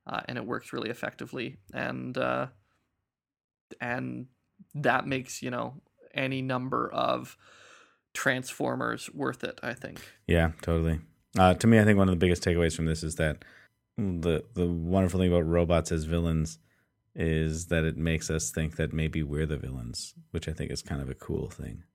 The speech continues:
Speaker 2: that
Speaker 1: Mm.
Speaker 2: happens, that happens sometimes. Not in Transformers, but sometimes.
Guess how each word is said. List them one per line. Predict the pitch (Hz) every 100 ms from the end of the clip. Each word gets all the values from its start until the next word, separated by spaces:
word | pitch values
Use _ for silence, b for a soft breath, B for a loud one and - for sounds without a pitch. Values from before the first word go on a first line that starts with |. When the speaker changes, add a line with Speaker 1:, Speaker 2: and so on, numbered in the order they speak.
| _ _ _ _ _
Speaker 2:
that | - -
Speaker 1:
Mm. | -
Speaker 2:
happens, | - - - -
that | -
happens | 90 - - - -
sometimes. | - 113 - - - -
Not | 139 135 143 139 117
in | 101
Transformers, | 87 80 - 57 -
but | - 107
sometimes. | - 98 95 - -